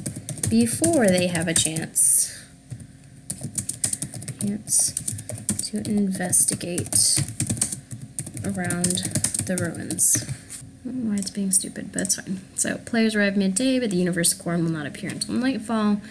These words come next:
If the other party got away, there's a fifty percent chance of running into them and facing conflict before they have a chance to investigate the ruins.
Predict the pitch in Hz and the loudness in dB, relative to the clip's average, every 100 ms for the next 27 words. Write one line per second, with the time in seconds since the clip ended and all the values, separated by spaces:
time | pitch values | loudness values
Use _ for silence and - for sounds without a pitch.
0 | - - - - 208 214 - 262 254 - | -18 -18 -20 -2 0 0 2 2 2 2
1 | 233 226 208 208 180 185 185 185 185 185 | 2 4 4 4 4 4 4 4 2 -2
2 | - - - 180 180 - 208 190 196 - | -12 -20 -2 2 2 2 -2 0 2 2
3 | 185 - 190 185 185 180 180 175 - 180 | 2 0 2 2 2 2 2 0 0 0
4 | 175 170 175 - 143 - 165 - - 185 | 0 0 2 0 0 -4 -4 -4 -6 -4
5 | - 262 269 233 185 175 - 170 170 - | -2 2 4 6 4 4 2 2 4 4
6 | 170 160 139 - 127 143 - 143 - - | 2 0 2 2 2 -4 -4 -6 -6 -4
7 | - 233 - - | -2 2 4 2